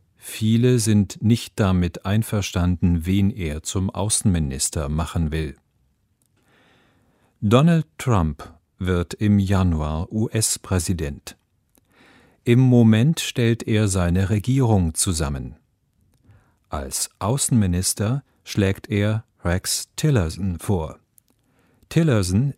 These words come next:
ist der Chef von einem großen Unternehmen. Das Unternehmen heißt ExxonMobil.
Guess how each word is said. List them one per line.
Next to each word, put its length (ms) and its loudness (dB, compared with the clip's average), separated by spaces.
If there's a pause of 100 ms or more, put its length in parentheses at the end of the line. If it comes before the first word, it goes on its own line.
ist 300 -2
der 140 -2
Chef 320 -4
von 280 -2
einem 280 0
großen 540 0
Unternehmen. 800 2 (1200)
Das 240 -8
Unternehmen 720 -2
heißt 400 -2 (240)
ExxonMobil. 1160 0